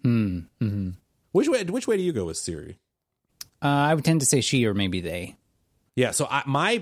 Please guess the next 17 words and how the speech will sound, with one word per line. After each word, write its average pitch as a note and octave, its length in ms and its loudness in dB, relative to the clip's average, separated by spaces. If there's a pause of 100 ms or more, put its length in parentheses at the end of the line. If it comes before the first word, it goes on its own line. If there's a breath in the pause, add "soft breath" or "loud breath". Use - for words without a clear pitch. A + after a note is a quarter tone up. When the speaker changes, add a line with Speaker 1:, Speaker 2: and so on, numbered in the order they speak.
Speaker 2:
personal F#3 400 -2
Siri B2+ 460 -2
is G#2+ 280 -4
a G2+ 180 2
British A2 680 -2
man. F#2 540 -6
Speaker 1:
Hmm. G2+ 280 2 (600)
Speaker 2:
That's A2+ 140 -4
the A#2 100 0
voice G#2 320 -2
I E2 100 -6
chose. - 460 -14 (280)
Speaker 1:
I - 40 0
have G#2+ 80 4
an G#2+ 80 2
Irish G2 480 0
woman. F2+ 420 -2